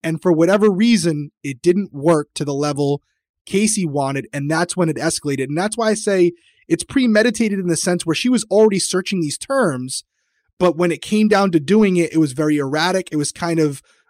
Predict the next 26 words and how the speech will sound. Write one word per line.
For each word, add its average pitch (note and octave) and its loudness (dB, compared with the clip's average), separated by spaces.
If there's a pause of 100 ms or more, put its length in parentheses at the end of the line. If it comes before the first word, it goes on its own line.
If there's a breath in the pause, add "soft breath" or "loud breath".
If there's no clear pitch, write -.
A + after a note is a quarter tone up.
(140)
uh, C#3 -6
emotional. F3+ 2
It E3 6
was D3+ 0
in D#3 -2
the C3 -6
moment D#3+ 0
where D3+ 0
this C#3 -6
duct F#3 -4
tape D3 0 (380)
was C#3+ -2
thrown F3 2
around E3+ 2
this C#3+ -4
poor F3 0
kid's D#3 -4
head E3 -2
multiple D#3+ -2
times. D3+ -4 (580)
And D#3 0
that E3+ 2
in G#3+ 4
and G#3+ 4
of F#3 2
itself, A#3 2